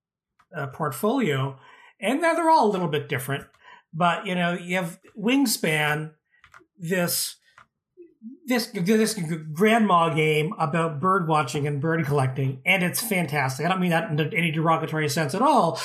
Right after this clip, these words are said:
Just, this is a very, this is a game, everyone has their tableau, and everyone puts their cards together. "Oh, look, isn't my bird pretty?" And it's all great fun. And then we have Scythe, a game about, you know,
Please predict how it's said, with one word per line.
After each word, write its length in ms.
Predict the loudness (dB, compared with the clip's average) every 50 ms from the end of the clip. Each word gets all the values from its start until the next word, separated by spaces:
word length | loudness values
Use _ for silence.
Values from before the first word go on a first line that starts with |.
| -10 -6 -2
Just, 160 | 0 0 0
this 140 | 2 0 2
is 100 | 4 4
a 60 | 2
very, 580 | 2 2 2 2 4 4 4 4 4 2 0 -4 -12 -18 -18 -18 -20 -20 -20 _ _ _ _ _ _ _ -6
this 120 | -4 -2
is 100 | 0 0
a 60 | 2 2
game, 240 | 4 4 4 4 4
everyone 280 | 2 2 2 2 2
has 260 | 2 4 2 2 2 2
their 120 | 0 -2
tableau, 800 | -2 0 0 0 2 2 2 4 4 4 4 4 4 2 2 0
and 120 | -2 -4
everyone 240 | -6 -4 -4 -6 -6
puts 200 | -6 -6 -4 -2
their 100 | -4 -4
cards 320 | -2 -2 -2 -2 0 -2 -4
together. 420 | -2 -2 -2 -2 0 0 -2 0
"Oh, 140 | 2 2 2
look, 280 | 2 2 0 -2 -2 -4
isn't 180 | -8 -6 -4 -2
my 140 | -2 -2 -2
bird 280 | -2 -2 -4 -4 -4
pretty?" 380 | -4 -4 -4 -4 -4 -6 -8 -10 -14 -20 -20 -20 -20 -20 _ _ _ _ _ -2
And 180 | 0 0 0 0
it's 160 | 0 0 2
all 320 | 2 4 4 2 0 -2
great 400 | -4 -4 -2 -2 -2 -4 -8 -14
fun. 400 | -8 -4 -2 -2 -2 -2 -4 -6 _ _ _ _ _ -10
And 120 | -4 -2 2
then 120 | 2 2 4
we 120 | 2 2
have 160 | 2 0 0
Scythe, 880 | -4 -4 -2 0 2 4 4 4 4 4 2 2 0 -2 -4 -8 -16 -18 _ _ _ _ _ _ -8
a 120 | -6 -4 -2
game 260 | 0 0 0 2 2
about, 540 | 0 0 2 2 2 2 2 0 -2 -4 -8 _
you 140 | -6 -4 -2
know, 380 | 0 0 0 0 0 -2 -6